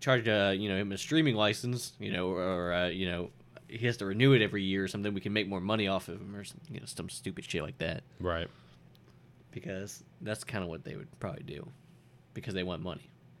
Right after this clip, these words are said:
Speaker 1: <laughs>
Speaker 2: The world is run by greed, man. Well, you know
Speaker 1: And birds.
Speaker 2: Yeah, and birds.
Speaker 1: <laughs> Birds aren't real.
Speaker 2: Well, uh, l-, jumping over from there,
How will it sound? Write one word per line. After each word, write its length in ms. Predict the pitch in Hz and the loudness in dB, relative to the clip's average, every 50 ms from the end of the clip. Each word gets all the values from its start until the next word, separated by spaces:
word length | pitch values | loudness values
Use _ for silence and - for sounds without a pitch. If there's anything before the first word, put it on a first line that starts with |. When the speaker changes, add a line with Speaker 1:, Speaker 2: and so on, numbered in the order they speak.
| - - - - - - - - - - 220 - - - | -20 -20 -20 -20 -12 -10 -10 -10 -10 -12 -18 -12 -6 -6
Speaker 1:
<laughs> 80 | 190 185 - 214 - - - - - - - - - - - - - - - | -6 -6 -6 -14 -16 -16 -20 -20 -20 -18 -18 -18 -18 -20 -20 -20 -20 -10 -4
Speaker 2:
The 60 | - | 0
world 300 | 98 95 95 98 101 98 95 | 2 4 4 6 4 4 2
is 80 | 90 | 2
run 220 | 92 98 95 95 98 | 2 4 4 4 6
by 160 | 98 95 95 | 8 6 6
greed, 360 | 90 92 95 95 95 90 85 | 6 4 4 4 4 4 2
man. 280 | 87 85 87 87 90 90 - - - - - - - - - - - - - - - - - - - - - - - - - - | 2 2 2 2 0 -2 -6 -14 -20 -20 -20 -20 -20 -20 -20 -20 -20 -20 -20 -20 -20 -20 -20 -20 -20 -20 -20 -18 -18 -16 -8 0
Well, 340 | - 113 113 113 110 104 - - - - - - - | 6 8 10 10 10 8 4 -2 -16 -20 -12 -2 2
you 80 | 113 | 6
know 320 | 104 101 104 101 95 - - - | 6 8 6 6 4 2 -2 -6
Speaker 1:
And 160 | 104 92 - | -10 -10 -8
birds. 460 | - 87 92 92 87 95 107 117 - - - - - - - - - - - - - - - - | -6 -6 -4 -4 -4 -4 -6 -8 -12 -14 -16 -20 -20 -20 -20 -20 -20 -16 -14 -14 -14 -12 -6 0
Speaker 2:
Yeah, 160 | 92 85 80 - - | 0 0 0 0 -2
and 140 | 101 95 - | -4 -4 -4
birds. 420 | 87 80 82 82 - 135 139 - - - 190 - - - - - | -4 -4 -4 -4 -4 -4 -6 -8 -6 -8 -8 -8 -8 -20 -20 -20
Speaker 1:
<laughs> 420 | - - - - - - - - - | -20 -20 -20 -20 -20 -20 -20 -12 -6
Birds 260 | 104 101 92 90 - | -4 -4 -4 -2 -2
aren't 200 | 98 98 90 - | -2 -2 -2 0
real. 300 | 98 92 92 98 113 131 - - - - - - - - - - - - - - - - - - - - | 0 2 2 2 2 0 -4 -10 -20 -20 -20 -20 -20 -20 -20 -20 -20 -18 -18 -16 -16 -16 -16 -18 -8 2
Speaker 2:
Well, 220 | - 135 139 139 135 - | 10 12 12 12 12 12
uh, 220 | - 131 127 123 110 - | 12 12 12 12 10 8
l-, 100 | 98 - | 6 10
jumping 320 | 123 143 156 156 165 156 | 12 12 12 12 12 12
over 180 | 151 151 143 127 | 12 12 10 8
from 180 | 110 110 98 | 4 4 8
there, 340 | 98 95 95 95 98 95 - | 8 10 10 10 8 6 4